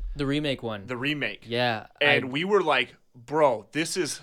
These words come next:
Speaker 2: so fucking good."
Speaker 1: It was solid because, like, it had, like, little scares. It had scares, but it had, like, funny parts and, like, eerie parts, but interesting part. It was overall an interesting movie. It wasn't just a cheap jump scare all the time.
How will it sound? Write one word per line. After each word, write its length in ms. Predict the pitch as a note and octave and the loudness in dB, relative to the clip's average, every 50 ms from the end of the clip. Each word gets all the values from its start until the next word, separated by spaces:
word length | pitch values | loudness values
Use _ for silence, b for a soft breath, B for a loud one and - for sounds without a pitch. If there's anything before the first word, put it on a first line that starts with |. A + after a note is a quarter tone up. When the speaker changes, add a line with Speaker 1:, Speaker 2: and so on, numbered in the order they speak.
| - - | -14 -14
Speaker 2:
so 500 | - - - - - - - F3 F#3+ - | -12 -10 -8 -8 -6 0 6 6 6 6
fucking 760 | - - - - - E3 D#3 - - - D#3+ C#3+ C3 A#2+ A2 | 4 -6 -12 -2 0 0 0 0 -2 -6 -6 -6 -6 -8 -8
good." 280 | - C#3 D3+ F#3+ F#3 C3+ | -2 0 2 4 4 2
Speaker 1:
It 20 | |
was 160 | C3+ C3 B2 - | 2 0 -4 -4
solid 420 | - C3 B2 B2 A#2+ A#2 A2 G#2+ | -2 0 2 2 2 0 -2 -6
because, 440 | C3 C3+ - G3 F#3+ F3 E3 D#3+ - b b b b b b | -8 -10 -6 -4 -4 -4 -6 -8 -16 b b b b b b
like, 180 | - F3 F3 F3 | -6 -4 -4 -4
it 100 | F#3+ D3+ | -4 -4
had, 380 | E3 F#3+ G#3 A#3 A#3+ G#3 F3+ - - _ _ _ _ _ _ _ _ | 0 0 0 0 0 -2 -8 -18 -20 _ _ _ _ _ _ _ _
like, 240 | - E3+ E3+ - - | -4 -4 -4 -4 -6
little 320 | E3+ G3 A3 G#3+ F3+ D3+ B2+ - | -4 -2 -2 -2 -2 -4 -8 -12
scares. 560 | - - - - G#3 G3 G3 D#3+ C3 B2 A#2 | -12 -12 -8 -4 -2 -2 0 -2 -2 -4 -6
It 60 | C3+ | -6
had 220 | D3+ E3 F3 E3 - | -4 -4 -4 -4 -6
scares, 420 | - - - C3 C3+ D3 F3+ E3+ | -10 -6 -4 -2 -2 -2 -2 -4
but 100 | D3 C#3+ | -6 -8
it 60 | C3+ C3+ | -8 -6
had, 220 | C#3+ C#3 B2 A#2 | -4 -4 -4 -4
like, 200 | A#2+ A#2 G#2 - | -6 -8 -10 -10
funny 360 | - - - D3 D3 D#3 D#3+ | -12 -4 0 0 0 0 -2
parts 480 | C#3+ - - D3 C3+ C#3+ D#3+ E3+ - - | -8 -8 -4 -2 -2 -2 -2 -4 -8 -10
and, 100 | D3+ D3 | -10 -8
like, 200 | D#3 D3 C3+ - _ - | -6 -8 -8 -10 _ -10
eerie 300 | D#3 E3 E3+ E3+ F3+ F3+ | -6 -6 -4 -4 -6 -6
parts, 540 | F3 - F#3 F3 F#3 F3+ F3+ - - - _ _ - | -6 -4 -2 -2 -2 -2 -6 -12 -20 -20 _ _ -14
but 100 | C#3+ - - | -14 -12 -6
interesting 520 | - A3 A#3+ A#3+ - G3+ - - D3 B2+ A#2 | -6 -6 -6 -6 -8 -10 -12 -10 -12 -12 -12
part. 240 | - A#2 G2+ - | -12 -14 -14 -10
It 40 | C3+ | -8
was 120 | D#3 F3 D#3 | -6 -4 -2
overall 360 | F3+ G3 F3+ F#3 G3+ G3 F#3+ | -2 -2 -2 0 0 0 0
an 100 | F3+ - - | -2 -4 -8
interesting 540 | D3+ D#3+ E3+ - E3+ D#3+ - - E3 D3+ C#3+ | -10 -10 -10 -10 -12 -12 -10 -10 -10 -10 -8
movie. 280 | C3 C#3 C3+ A#2+ A2 G#2+ | -8 -8 -8 -8 -8 -10
It 80 | G#2 | -8
wasn't 240 | A2+ C3+ D3 D#3 C#3+ | -6 -6 -6 -6 -8
just 140 | D3+ C#3+ - | -12 -10 -10
a 60 | D3 | -12
cheap 360 | C3+ - - E3 E3+ C#3 C3+ | -10 -10 -10 -10 -10 -10 -10
jump 280 | - - C#3+ C3+ C3 B2+ | -4 -2 -2 -2 -2 -4
scare 280 | B2 - - B2+ A#2+ A#2 | -8 -8 -6 -4 -4 -4
all 120 | A2+ G#2+ | -4 -6
the 80 | A2+ G#2+ | -8 -10
time. 340 | - A2 G2+ G2+ G2+ G2 | -10 -10 -12 -12 -14 -18